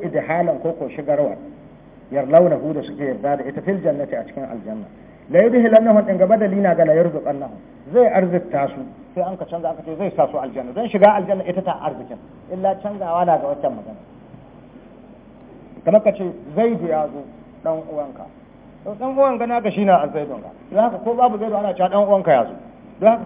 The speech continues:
ko babu la yarzuqannahum an ka ce la yadkhulannahum. Ya isa. Zai shigar da su wurin shiga da suka yarda da shi na aljanna. Ai arziki ya tabbata da an shiga aljanna. An yi arziki.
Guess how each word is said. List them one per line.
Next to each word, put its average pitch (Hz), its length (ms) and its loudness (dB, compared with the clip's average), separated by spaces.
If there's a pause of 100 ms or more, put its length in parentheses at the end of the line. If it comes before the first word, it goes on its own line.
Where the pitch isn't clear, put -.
ko 254 140 6
babu 262 260 4
la 220 80 0
yarzuqannahum 202 640 0
an 208 80 -8
ka 185 100 -8
ce 180 100 -10
la 190 180 2
yadkhulannahum. 180 600 0 (100)
Ya 226 140 -10
isa. 170 240 -16 (300)
Zai 233 180 -4
shigar 202 240 -2
da 185 120 -2
su 185 120 -8
wurin 190 240 -4
shiga 180 280 6
da 175 80 -4
suka 170 180 -2
yarda 165 260 0
da 117 160 -10
shi 151 80 -12
na 156 160 -2
aljanna. 127 380 -8 (180)
Ai 165 160 0
arziki 185 320 -6
ya 156 140 2
tabbata 143 320 -8
da 123 100 -8
an 151 80 -8
shiga 120 240 -10
aljanna. 107 320 -16 (1700)
An 160 100 2
yi 170 60 2
arziki. 170 420 -4